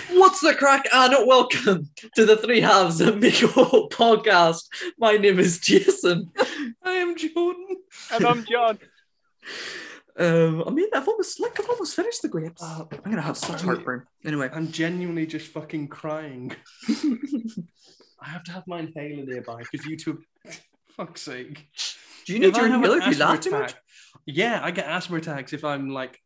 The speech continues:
Speaker 2: because obviously you're laughing. I s-,
Speaker 1: Yeah, yeah.
Speaker 2: forget to breathe when I'm <laughs> in really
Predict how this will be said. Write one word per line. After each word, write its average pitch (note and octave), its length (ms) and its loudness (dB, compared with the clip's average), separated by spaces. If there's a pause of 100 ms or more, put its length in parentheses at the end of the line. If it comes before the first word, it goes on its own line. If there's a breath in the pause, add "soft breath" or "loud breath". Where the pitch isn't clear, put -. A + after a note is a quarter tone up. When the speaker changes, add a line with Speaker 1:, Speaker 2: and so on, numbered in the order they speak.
(280)
Speaker 2:
because D#3+ 220 -10
obviously E3+ 320 -8
you're C#3+ 140 -8
laughing. C#3+ 420 -12
I C#3 100 -12
s-, - 260 -20
Speaker 1:
Yeah, D3 260 -4
yeah. D3 60 -6
Speaker 2:
forget C#3+ 280 -10
to D3+ 100 -10
breathe C3 420 -10
when C#3 100 -12
I'm C3+ 100 -10 (160)
<laughs> - 140 -20
in C#3+ 200 -10
really C#3 540 -14